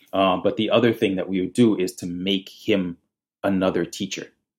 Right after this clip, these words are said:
Um, and so give him an explicit role where he was to help educate in those, you know, those spaces. And so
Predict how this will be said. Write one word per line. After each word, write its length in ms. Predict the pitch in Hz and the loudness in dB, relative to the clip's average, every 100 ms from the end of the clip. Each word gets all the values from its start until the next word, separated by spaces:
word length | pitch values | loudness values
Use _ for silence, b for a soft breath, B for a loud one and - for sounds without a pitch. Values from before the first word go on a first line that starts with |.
| _ _ _ _ - | _ _ _ _ 0
Um, 280 | 92 90 87 | 2 2 0
and 120 | 95 | 0
so 240 | 104 85 - | 0 -2 2
give 260 | 113 110 | 2 4
him 160 | 113 98 | 0 0
an 80 | 90 | -2
explicit 540 | - - 95 - 98 | -6 -8 -6 -4 -4
role 320 | 95 98 90 | 2 2 2
where 100 | 82 | -2
he 360 | 80 - 127 120 | -10 -8 -2 0
was 280 | 107 95 - | 2 0 -2
to 80 | - | -2
help 240 | 98 92 | 0 0
educate 540 | 98 98 98 85 78 - _ _ _ | -2 -4 -6 -6 -8 -10 _ _ _
in 200 | 107 95 | -2 0
those, 380 | 90 85 85 - | 0 -2 -2 -8
you 80 | 95 | -8
know, 120 | 85 | -6
those 180 | 82 82 | -6 -6
spaces. 500 | - 92 - - - | -2 -2 -4 -12 -10
And 100 | 95 | -2
so 240 | 107 92 | 0 0